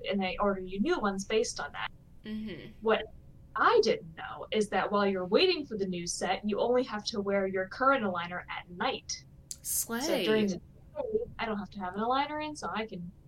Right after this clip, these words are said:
Speaker 1: sip on beverages.
Speaker 2: So it is not
Speaker 1: Mm-hmm.
Speaker 2: total beverage abstinence for three hundred and sixty-five days as previously thought. That's an improvement.
Speaker 1: So it depends on how long it takes them to come in.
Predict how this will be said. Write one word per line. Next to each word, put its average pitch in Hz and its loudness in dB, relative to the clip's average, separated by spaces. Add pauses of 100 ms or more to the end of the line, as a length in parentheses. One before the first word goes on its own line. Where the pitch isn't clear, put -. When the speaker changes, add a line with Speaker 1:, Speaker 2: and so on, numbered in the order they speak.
(160)
Speaker 1:
sip 277 -4
on 214 -2
beverages. 202 -8 (380)
Speaker 2:
So 226 -2
it 226 4
is 226 -4
not 220 -2
Speaker 1:
Mm-hmm. 202 -4
Speaker 2:
total 196 -2
beverage 180 -4
abstinence 156 -6
for 147 -4 (140)
three 160 -6
hundred 151 -8
and 143 -12
sixty-five 135 -6
days 113 -6
as - -6
previously - -10
thought. - -12 (280)
That's - -6
an 480 4
improvement. 233 -2 (760)
Speaker 1:
So 208 6
it 214 2
depends 247 2
on 254 2
how 247 6
long 233 4
it 226 -4
takes 247 2
them 240 0
to 247 2
come 247 2
in. 311 0